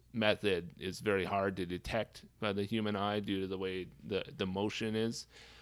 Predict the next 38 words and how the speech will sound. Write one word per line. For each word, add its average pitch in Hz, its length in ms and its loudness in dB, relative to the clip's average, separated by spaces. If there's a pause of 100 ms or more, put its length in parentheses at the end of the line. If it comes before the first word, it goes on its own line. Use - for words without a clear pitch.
(180)
But, 110 380 6
uh, 104 220 4
the 113 100 2
game 165 260 6
itself 123 500 6
looked, 113 360 4 (400)
uh, 104 140 4 (140)
looked 113 300 0
really 107 260 4
good. 98 240 2
The 104 60 -4
graphics, 104 500 2
I 104 80 0
think 107 260 -2
the 104 360 6
extra 107 420 4
year 107 440 6
of 90 80 -2
development 101 680 2 (200)
looks 113 260 2
like 104 180 6
it's, - 380 2 (180)
uh, - 460 0
it's - 200 -6
been 104 160 6
a 98 40 6
good 98 240 4
thing 117 220 6
for 135 180 10
it, 143 160 8
but 113 160 6
they've 117 220 8 (200)
changed 180 440 8
it 110 180 6 (180)
pretty 170 280 10
substantially. 98 1040 4
I 92 60 0
mean, 98 320 0